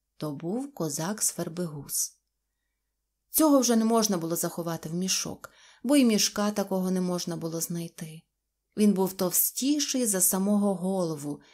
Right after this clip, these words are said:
і вищий на зріст за Чубового кума. І тому Солоха вивела його на город, щоб вислухати від нього все те, що він мав їй сказати.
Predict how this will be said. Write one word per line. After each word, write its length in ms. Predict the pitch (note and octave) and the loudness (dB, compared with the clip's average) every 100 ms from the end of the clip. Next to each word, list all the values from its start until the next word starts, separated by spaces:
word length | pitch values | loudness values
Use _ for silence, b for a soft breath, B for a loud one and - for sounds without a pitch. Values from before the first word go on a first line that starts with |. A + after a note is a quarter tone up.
| b b | b b
і 160 | E3+ D#3+ | -4 -2
вищий 680 | D#3+ A3 B3 A3+ - F#3+ E3 | 0 0 0 0 0 0 -2
на 200 | E3 D#3 | -4 -4
зріст 600 | E3+ F#3+ A3 A3+ - - b b | -2 -2 0 -2 -4 -10 b b
за 300 | - F3 F3 | -2 0 0
Чубового 760 | E3 - F3 E3+ E3+ E3 E3+ E3 | -2 -2 -2 -2 -2 -4 -4 -6
кума. 480 | - F#3 E3+ D#3+ - _ _ _ _ _ _ _ _ _ _ - | -6 -6 -6 -8 -14 _ _ _ _ _ _ _ _ _ _ -6
І 140 | C#4 C#4+ | -2 2
тому 280 | A3 G3 | 4 4
Солоха 520 | F#3 F3+ F#3+ B3+ - E3+ | 4 2 2 0 0 0
вивела 400 | F#3+ G#3 F#3+ F#3 | 0 0 -2 -2
його 280 | F3+ E3+ | -4 -4
на 120 | F#3 F3+ | -4 -2
город, 580 | G3 A3+ F#3 C#3 - B B B | -2 -2 -2 -6 -12 B B B
щоб 400 | - - D#3 D3 | -6 -2 -2 -2
вислухати 720 | E3 B3 C#4+ C4 A3 F#3+ E3 | 0 2 2 0 -4 -6 -4
від 140 | F3 | -4
нього 280 | F3+ F3 D#3 | -4 -4 -6
все 260 | D#3 - E3 | -8 -8 -8
те, 360 | - D4 D#4 B B B | -2 -2 -2 B B B
що 260 | - A#3+ | -2 0
він 200 | C4 D#4+ | 2 2
мав 180 | A3 D#3+ | 2 0
їй 140 | D#3+ F3+ | -2 -2
сказати. 720 | - E3+ - D3 - - | -2 -4 -6 -8 -12 -16